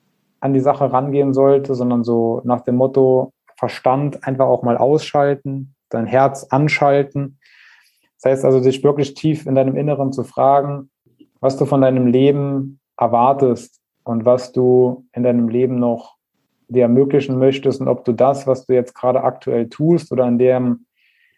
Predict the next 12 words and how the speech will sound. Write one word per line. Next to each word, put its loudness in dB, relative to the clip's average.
Arbeitsverhältnis, 0
in -6
dem -2
du -2
gerade 0
aktuell -2
steckst, -2
ob -6
du -8
damit 0
diese -2
Wünsche 2